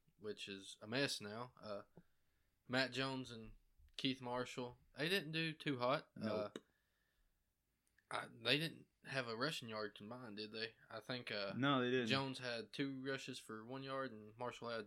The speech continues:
Speaker 1: five rushes for negative one yard.
Speaker 2: Yep, and Chris Thompson had one for zero.
Speaker 1: There
Speaker 2: So,
Speaker 1: you
Speaker 2: yep.
Speaker 1: go.
Speaker 2: <laughs> Yeah, with that backfield, you have eight carries for zero yards. But to be fair, Jones did have a, I think it was around a nine or ten yard gain get called back c-, because of a holding penalty.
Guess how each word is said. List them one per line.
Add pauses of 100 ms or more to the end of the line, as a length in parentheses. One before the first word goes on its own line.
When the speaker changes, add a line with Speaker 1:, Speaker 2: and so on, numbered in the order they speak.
Speaker 1:
five
rushes
for
negative
one
yard.
Speaker 2:
Yep, (220)
and
Chris
Thompson
had
one
for
zero. (440)
Speaker 1:
There
Speaker 2:
So,
Speaker 1:
you
Speaker 2:
yep.
Speaker 1:
go.
Speaker 2:
<laughs>
Yeah, (100)
with
that
backfield,
you
have
eight
carries
for
zero
yards. (360)
But
to
be
fair,
Jones
did
have
a, (280)
I
think
it
was
around
a
nine
or
ten
yard (480)
gain
get
called
back (160)
c-,
because
of
a
holding
penalty.